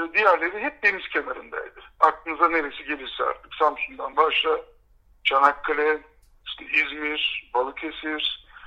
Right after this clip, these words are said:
Aydın, Muğla kıyıları, Mersin, Antalya, e, bütün buraların kıyılarında hangi, e, resmi kurumun, e, hesaplarına bakıyorsa, inceliyorsa, denetliyorsa, Sayıştay denetçilerinin görevi odur çünkü meclis adına,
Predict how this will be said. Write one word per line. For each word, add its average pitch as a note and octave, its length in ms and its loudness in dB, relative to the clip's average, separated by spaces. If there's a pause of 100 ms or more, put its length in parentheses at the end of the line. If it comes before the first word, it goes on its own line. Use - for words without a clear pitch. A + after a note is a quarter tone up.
(260)
Aydın, D3 500 4
Muğla D3 460 -4
kıyıları, D3 640 -2 (180)
Mersin, D3 720 -2
Antalya, C#3+ 760 4 (540)
e, D3 300 2
bütün C#4+ 460 -4
buraların G3 640 2
kıyılarında E3+ 800 2 (300)
hangi, A3+ 640 4 (240)
e, D3 60 -2 (100)
resmi D3+ 640 -4
kurumun, D3+ 480 -6 (680)
e, D3 40 4
hesaplarına D3 800 2
bakıyorsa, D3 380 -2
inceliyorsa, C#3 640 -2
denetliyorsa, C3+ 800 -2 (560)
Sayıştay D3 400 2
denetçilerinin D3 560 -2
görevi C#3 260 0
odur D3+ 280 -2 (100)
çünkü B2 200 -8
meclis C3 420 -4
adına, C#3+ 360 4